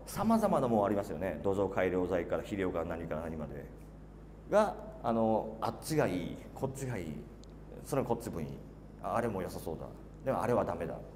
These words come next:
あれがいい、あれが悪い、あれがいい、あれが悪いみたいなことをずっとじゅんぐりじゅんぐり考えて、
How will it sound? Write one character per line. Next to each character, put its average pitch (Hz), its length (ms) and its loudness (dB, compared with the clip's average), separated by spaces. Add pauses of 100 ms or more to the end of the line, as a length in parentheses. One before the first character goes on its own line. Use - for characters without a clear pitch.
(420)
あ 117 80 2
れ 160 80 6
が 151 100 4
い 147 140 2
い、 - 60 2
あ 95 60 4
れ 101 60 4
が 107 100 6
悪 95 180 6
い、 - 120 -2
あ - 60 0
れ 135 80 2
が 147 100 4
い 113 100 4
い、 90 80 4
あ 85 60 4
れ 92 80 2
が 101 100 2
悪 92 200 2
い - 20 -4
み 95 100 -4
た 117 100 2
い 107 40 2
な 104 60 2
こ 101 80 0
と - 80 -2
を 95 480 4 (240)
ず 170 100 -4
っ 185 100 -2
と 160 100 4
じ 160 120 4
ゅ 175 40 8
ん - 20 6
ぐ 170 80 6
り 123 60 2
じ 135 40 2
ゅ 156 40 4
ん - 20 4
ぐ 151 60 6
り 110 60 2
考 110 140 0 (120)
え 95 100 4
て、 95 340 2